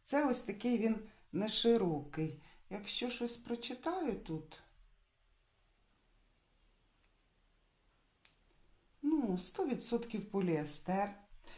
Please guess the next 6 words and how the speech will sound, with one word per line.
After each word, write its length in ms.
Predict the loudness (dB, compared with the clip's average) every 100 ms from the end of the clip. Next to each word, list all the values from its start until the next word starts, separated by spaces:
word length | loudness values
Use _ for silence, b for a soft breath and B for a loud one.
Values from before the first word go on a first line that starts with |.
| B -6
Зверніть 500 | 0 2 2 0 0
увагу, 360 | 2 4 4
як 300 | 2 0 0
він 140 | 0 2
зроблений. 720 | 2 2 0 0 0 0 -2 -8 B B B B B -10
Ем, 640 | -6 -2 -2 -2 -4 -8